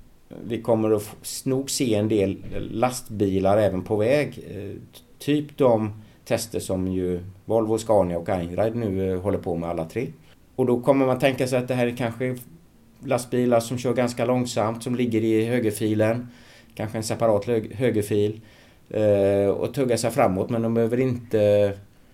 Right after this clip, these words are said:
Och kanske till och med nattetid. Men de behöver ju inte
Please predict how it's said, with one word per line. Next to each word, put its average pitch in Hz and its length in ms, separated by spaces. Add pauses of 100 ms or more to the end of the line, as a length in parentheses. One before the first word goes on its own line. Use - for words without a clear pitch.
(520)
Och - 120
kanske 104 200
till 107 120
och 110 60
med 110 100
nattetid. 104 540 (1300)
Men 123 100
de 117 100
behöver 123 200
ju 143 120
inte 123 240